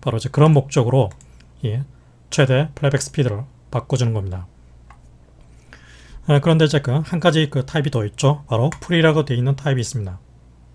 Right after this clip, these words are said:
이 상태로서 세이브를 해보죠. 네, 어떻게 되죠?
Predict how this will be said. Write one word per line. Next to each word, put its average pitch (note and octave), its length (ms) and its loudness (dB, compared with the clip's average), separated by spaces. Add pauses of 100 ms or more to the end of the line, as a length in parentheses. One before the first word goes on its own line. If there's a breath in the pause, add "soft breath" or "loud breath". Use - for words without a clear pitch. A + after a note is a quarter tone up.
(560 soft breath)
이 C#3+ 60 0
상태로서 D3+ 460 2
세이브를 B2 400 -2
해보죠. C#3 360 -2 (1700)
네, A2+ 60 -6
어떻게 A2+ 200 -2
되죠? A#2 300 0